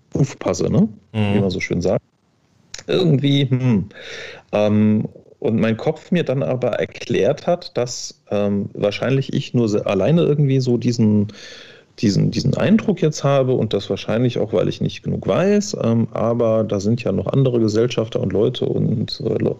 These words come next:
Speaker 1: ne, ein
Speaker 2: Mhm.
Speaker 1: anderes Umfeld derselben Meinung, also, also wird das schon so richtig sein, ne? So, und damit hörst du auf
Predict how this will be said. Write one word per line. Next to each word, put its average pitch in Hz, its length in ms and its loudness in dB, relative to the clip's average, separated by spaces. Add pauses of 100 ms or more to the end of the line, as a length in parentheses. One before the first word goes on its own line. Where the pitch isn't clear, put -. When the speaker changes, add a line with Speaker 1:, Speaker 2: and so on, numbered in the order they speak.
Speaker 1:
ne, 117 420 0 (440)
ein - 160 -6
Speaker 2:
Mhm. 107 80 -2
Speaker 1:
anderes 107 280 2
Umfeld 147 380 4 (420)
derselben 110 420 2
Meinung, 151 460 2
also, 117 680 2 (520)
also 101 240 -2
wird 101 140 -2
das 87 120 -4
schon 82 240 -2
so 80 80 -2
richtig - 340 -8
sein, - 240 -8
ne? 123 140 0
So, - 160 -4
und 90 220 -2
damit 110 320 0
hörst 135 260 0
du - 100 0
auf - 520 0